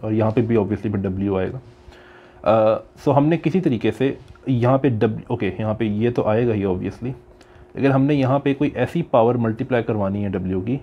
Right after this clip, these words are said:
ये power, such that कि ये power और ये power जो है W की मिलकर total power जो बनेगी वो माइनस वन है, right? ये आपको पता होना चाहिए, ये वाली trick complex analysis से। So P minus N minus H is equal to minus one।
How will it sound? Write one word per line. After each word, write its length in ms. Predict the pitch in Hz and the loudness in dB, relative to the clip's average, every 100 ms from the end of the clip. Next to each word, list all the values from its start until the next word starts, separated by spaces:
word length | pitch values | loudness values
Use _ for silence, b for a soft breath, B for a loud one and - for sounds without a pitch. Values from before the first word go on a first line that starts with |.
| - 110 | -8 -8
ये 80 | |
power, 360 | 113 98 95 113 B B B B - - | -2 0 0 -2 B B B B -6 0
such 140 | 165 | 0
that 340 | - 104 120 - | 0 0 0 -2
कि 140 | 131 | -4
ये 220 | 110 135 | 0 0
power 400 | 151 113 95 117 - - | 2 2 4 0 -4 -12
और 160 | - 110 | -8 -6
ये 260 | 104 117 131 | -4 -2 0
power 320 | 113 98 98 | 0 0 -2
जो 100 | 101 | -4
है 80 | 95 | -4
W 300 | 98 101 101 | -4 -4 -4
की 80 | |
मिलकर 280 | 117 104 - - | -4 -4 -6 -6
total 220 | 123 156 | -2 0
power 260 | 143 123 117 | 2 2 2
जो 100 | 107 | 0
बनेगी 280 | 107 107 | -2 -2
वो 100 | 110 | -2
माइनस 380 | 107 95 95 - | -2 -4 -6 -10
वन 180 | 104 98 | -10 -10
है, 100 | 107 - _ - _ - | -12 -16 _ -20 _ -6
right? 200 | 113 135 - B B B B - | -4 -4 -8 B B B B -2
ये 140 | 123 | 4
आपको 240 | 131 123 117 | 4 4 -2
पता 200 | 120 120 | -2 -2
होना 140 | 104 | -2
चाहिए, 220 | 104 110 | -4 -2
ये 40 | 110 | -2
वाली 180 | 104 107 | -2 -4
trick 220 | - 110 | -8 -6
complex 420 | 107 101 101 - | -6 -4 -6 -6
analysis 380 | 98 101 - - | -6 -6 -8 -12
से। 140 | - | -12
So 120 | 98 | -10
P 380 | 104 - 131 139 | -10 -4 2 2
minus 460 | 123 107 113 131 - | 2 0 0 -2 -4
N 260 | 110 107 | -4 -2
minus 500 | 98 101 104 - 104 | -2 -4 -6 -6 -8
H 100 | 101 | -6
is 160 | 107 98 | -6 -4
equal 180 | 104 104 | -4 -4
to 160 | 104 | -2
minus 420 | 101 104 98 - | -4 -4 -8 -10
one। 100 | - | -12